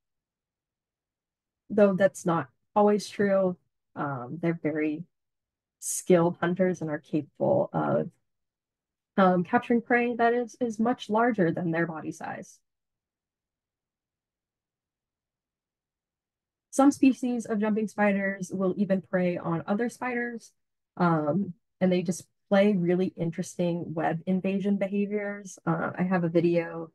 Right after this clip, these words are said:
that I'll show, um, once we, we are done with this, but, um, some simply just attack prey that are entangled in the webs of other spiders, um, but others like this Portia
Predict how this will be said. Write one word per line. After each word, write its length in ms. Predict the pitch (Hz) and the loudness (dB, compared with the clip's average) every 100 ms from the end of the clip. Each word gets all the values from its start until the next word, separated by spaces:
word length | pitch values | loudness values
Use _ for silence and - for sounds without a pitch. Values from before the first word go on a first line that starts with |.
| _ _ _ _ _ - | _ _ _ _ _ 0
that 100 | 202 | 4
I'll 120 | 196 | 4
show, 520 | - 180 175 170 165 160 | 4 2 2 0 -2 -4
um, 500 | 160 156 143 - - _ _ _ _ _ _ _ 185 | -6 -4 -6 -8 -10 _ _ _ _ _ _ _ -4
once 260 | 175 - | -2 -2
we, 220 | 170 160 160 180 | -2 -2 -4 -10
we 180 | 190 185 | -6 -4
are 120 | 180 | -2
done 260 | 170 156 151 | -4 -4 -6
with 160 | 156 - | -6 -6
this, 280 | 170 - - | -8 -8 -8
but, 220 | 160 - _ _ _ _ _ _ _ _ _ _ _ _ _ 214 | -8 -10 _ _ _ _ _ _ _ _ _ _ _ _ _ 2
um, 460 | 202 180 170 - - _ | 4 4 0 -6 -16 _
some 440 | - 254 247 233 - _ _ _ | 2 4 4 0 -6 _ _ _
simply 420 | - 233 220 233 | 0 0 2 0
just 220 | 202 202 - | 0 -6 -8
attack 400 | 202 214 202 - _ _ - | -8 -6 -6 -8 _ _ -2
prey 300 | 196 196 202 | 0 0 -2
that 160 | 185 | 0
are 140 | 180 - | 0 0
entangled 640 | 170 - 190 208 226 214 | -4 -2 -2 2 2 2
in 140 | 208 | -2
the 80 | 196 | 0
webs 300 | 185 202 202 | 0 -4 -6
of 60 | 196 | -4
other 200 | 214 226 | -2 -2
spiders, 600 | - 247 254 262 269 _ _ _ _ - | -2 -2 0 -4 -6 _ _ _ _ -2
um, 540 | 175 165 147 - - _ _ | 0 0 0 -4 -8 _ _
but 220 | 208 185 - - | 2 2 -2 0
others 340 | 202 196 180 | 2 2 0
like 160 | 170 - | -2 0
this 180 | 160 - | -4 -4
Portia 600 | - 196 - 226 226 | 0 0 2 -2 -4